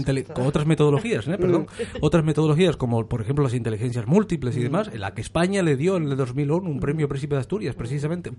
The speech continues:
Speaker 2: Mm.
Speaker 1: al, al, al, al creador del tema de las inteligencias múltiples. Claro, ¿cómo va a ser eso?
Speaker 2: Mm.
Speaker 1: Si resulta, para eso tienes que pagártelo.
Speaker 2: Exacto.
Speaker 1: Y si
Speaker 2: Sí.
Speaker 1: no, y si no, tienes que ir a la, a la educación pública donde eres listo si apruebas matemáticas y lengua.
Speaker 2: Mm.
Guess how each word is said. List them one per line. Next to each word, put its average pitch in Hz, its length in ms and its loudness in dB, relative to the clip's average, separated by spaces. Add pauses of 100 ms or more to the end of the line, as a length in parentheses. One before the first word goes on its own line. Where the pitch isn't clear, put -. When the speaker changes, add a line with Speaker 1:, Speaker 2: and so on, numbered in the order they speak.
(100)
Speaker 2:
Mm. 160 60 -8
Speaker 1:
al, 156 220 0
al, 110 220 -6
al, 101 360 -6 (460)
al 123 180 -2
creador 139 360 4
del 131 160 0
tema 156 160 2
de 156 60 2
las 147 100 2
inteligencias 156 420 -4
múltiples. 170 380 -6 (200)
Claro, 151 220 -2
¿cómo 135 160 -2
va 123 80 0
a 110 60 -2
ser 120 140 -4
eso? 175 340 0
Speaker 2:
Mm. 143 320 -8
Speaker 1:
Si - 160 -6
resulta, 120 400 -4
para 147 240 0
eso 214 220 2
tienes 180 220 -8
que - 120 -6
pagártelo. 104 480 -6
Speaker 2:
Exacto. 123 420 -10 (220)
Speaker 1:
Y 175 100 4
si 156 120 2
Speaker 2:
Sí. 143 40 4
Speaker 1:
no, 233 300 2 (260)
y 165 80 0
si 160 140 0
no, 214 300 -2
tienes 165 240 0
que 190 80 -6
ir 190 80 -4
a 135 40 -4
la, 107 120 -4
a 101 200 -6
la 98 80 -4
educación 107 400 -2
pública 175 380 -2
donde 135 260 0
eres 151 160 0
listo 165 300 0
si 147 80 -2
apruebas 143 240 -2
matemáticas 131 540 -4
y 113 40 -4
lengua. 95 300 -4
Speaker 2:
Mm. 139 180 -2